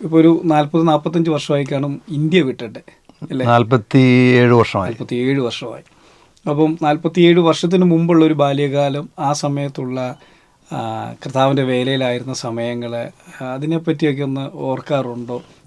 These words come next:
Speaker 1: അതെങ്ങനെയായിരുന്നു ആ അനുഭവങ്ങളൊക്കെ?
Speaker 2: ബാല്യകാലം ഓർക്കാറുണ്ടോ എന്ന് ചോദിച്ചാൽ അതെങ്ങനെ മറക്കാൻ കഴിയും? ആ, ഞാൻ ജനിച്ചു വളർത്തപ്പെട്ടത് കുമ്പനാട്ടാണ്. ആ, എൻ്റെ, ആ, പിതാവ്, ആ,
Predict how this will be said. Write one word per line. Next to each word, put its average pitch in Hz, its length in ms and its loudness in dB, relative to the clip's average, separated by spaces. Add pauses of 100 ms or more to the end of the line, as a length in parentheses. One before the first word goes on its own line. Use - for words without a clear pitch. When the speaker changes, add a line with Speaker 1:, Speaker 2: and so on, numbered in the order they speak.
(120)
Speaker 1:
അതെങ്ങനെയായിരുന്നു 135 680 -2
ആ 117 60 -8
അനുഭവങ്ങളൊക്കെ? 117 720 -8
Speaker 2:
ബാല്യകാലം 127 920 2
ഓർക്കാറുണ്ടോ 143 880 2
എന്ന് 139 160 0
ചോദിച്ചാൽ 127 520 -2
അതെങ്ങനെ 117 440 -2
മറക്കാൻ 113 600 -2
കഴിയും? 117 300 -6 (680)
ആ, 110 100 -6 (440)
ഞാൻ 113 280 0 (120)
ജനിച്ചു 110 400 -4
വളർത്തപ്പെട്ടത് 110 880 -2
കുമ്പനാട്ടാണ്. 110 840 -4 (720)
ആ, - 80 -12 (600)
എൻ്റെ, 107 360 -8 (840)
ആ, 104 420 -10 (140)
പിതാവ്, 113 500 2 (280)
ആ, 104 380 -8